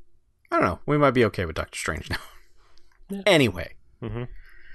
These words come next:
Speaker 1: Uh,
Speaker 2: Yeah, that's been
Speaker 1: it
Speaker 2: underwater plus a little
Speaker 1: Yeah.
Speaker 2: M C U talk. It was, it was relevant to, uh, Colleen Wing being in,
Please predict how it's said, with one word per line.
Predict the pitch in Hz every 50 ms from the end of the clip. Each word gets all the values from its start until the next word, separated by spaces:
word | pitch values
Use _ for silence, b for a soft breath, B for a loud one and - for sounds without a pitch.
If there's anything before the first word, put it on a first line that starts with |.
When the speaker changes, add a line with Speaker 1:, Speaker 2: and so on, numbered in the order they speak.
| b b b b b b - - - -
Speaker 1:
Uh, | - 85 87 90 87 87 87 90 90 87 87 90 87 87 87 85 -
Speaker 2:
Yeah, | - 226 208 139
that's | 160 160 -
been | 180 165 131
Speaker 1:
it | 123 - - 147
Speaker 2:
underwater | 147 139 131 107 117 147 151 120 113 113
plus | - 127 127 110 107
a | 120
little | 127 120 120
Speaker 1:
Yeah. | 180 110 - - -
Speaker 2:
M | 147 147 131
C | - - 143 123
U | 120 143 160
talk. | 151 151 131 123 147 160 - - - - b b b b b b -
It | 190
was, | 196 180 147 180
it | 151 190
was | 190 202 190 165 139 147 143
relevant | 143 151 165 180 175 165 143 147 139 127 107 -
to, | - - 139 127 123 120 120 120 120 110 -
uh, | 123 123 120 117 113 110 107 104 104 101 98 95 95 -
Colleen | - 135 131 127 127 127 123 120 117
Wing | 117 131 127 120 110 104 104 95 -
being | - 107 107 107 107 107 107 107 107
in, | 107 101 95 117 113 110 107 107 107 104 95